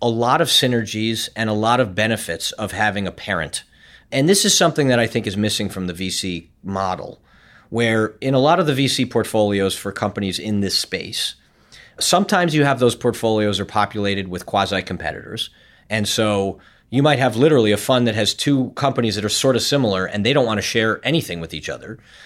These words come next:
A lot of the earlier stage companies that are not that early,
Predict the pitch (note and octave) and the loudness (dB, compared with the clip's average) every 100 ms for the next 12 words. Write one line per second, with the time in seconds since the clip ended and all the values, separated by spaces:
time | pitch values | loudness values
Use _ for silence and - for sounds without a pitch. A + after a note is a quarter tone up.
0 | - - B2 C#3+ G3 G#3 D3 C#3+ C3 - | -20 -2 2 4 4 2 2 2 2 4
1 | C3 C3+ C3+ A2+ - A#2 G2 - F#2+ F#2 | 2 4 4 2 0 -2 -2 -2 -4 -4
2 | E2+ E2 D#2+ - - _ _ - F3 A3+ | -8 -8 -6 -8 -10 _ _ -2 2 4
3 | D4 D4 A3 - E3+ D3+ E2+ - | 4 2 0 4 4 4 2 -8